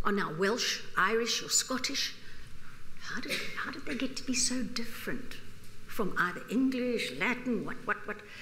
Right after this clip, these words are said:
We'll see that as a response to these invasions, those Celtic peoples who did not wish to assimilate with the people who had,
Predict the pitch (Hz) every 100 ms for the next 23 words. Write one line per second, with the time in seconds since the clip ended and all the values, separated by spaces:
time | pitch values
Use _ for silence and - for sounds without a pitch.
0 | - - - - - 247 262 - 311 214
1 | 220 254 262 247 - - 320 254 - -
2 | 254 226 226 226 208 220 233 185 165 220
3 | 349 381 - - 302 294 277 - - 254
4 | 247 - 240 277 226 247 381 - 240 -
5 | - 240 - - 294 247 196 135 - -
6 | - 220 294 277 - 269 247 220 190 -
7 | - 254 233 208 185